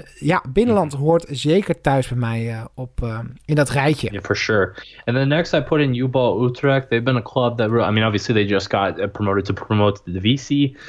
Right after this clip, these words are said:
Speaker 2: this season. They have indications they, they wanna continue to grow. I think they would be a fantastic club that if S C Utrecht decides to sponsor a basketball club and continue to be a multi-sport club,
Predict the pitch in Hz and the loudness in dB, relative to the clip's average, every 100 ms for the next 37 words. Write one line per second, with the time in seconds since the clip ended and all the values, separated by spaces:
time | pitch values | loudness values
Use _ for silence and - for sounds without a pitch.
0 | - _ 139 131 135 131 131 135 135 - | -20 _ -2 -2 0 0 0 -2 -4 -14
1 | - - 101 107 113 117 113 - 117 113 | -20 -2 0 2 0 0 -2 0 -2 0
2 | 117 110 113 110 117 110 110 113 - 110 | -2 0 0 0 2 2 2 0 0 -2
3 | 110 107 107 110 104 107 123 135 - - | 0 0 -2 0 0 2 2 -2 -14 -8
4 | 95 104 - 107 - 104 98 101 95 107 | -4 -2 -2 -2 0 2 2 0 -2 0
5 | 101 - 107 - 104 - 104 101 101 98 | -2 0 -2 -2 -6 -2 -2 0 0 -2
6 | 110 107 - 101 104 107 - 110 113 113 | -6 -6 -4 -2 0 -2 0 0 0 -4
7 | - 101 - 98 95 98 98 - 95 95 | -8 -8 -2 0 0 0 -6 -4 -2 -2
8 | 90 - 98 98 - 113 104 - 104 98 | -4 -6 -4 -4 -2 0 0 0 -2 0
9 | 110 101 104 92 98 95 95 101 98 95 | 0 0 0 -4 -4 -4 -4 -2 -2 0
10 | 98 95 104 101 - - 101 - 110 113 | 2 2 0 -2 -4 -2 -2 0 0 0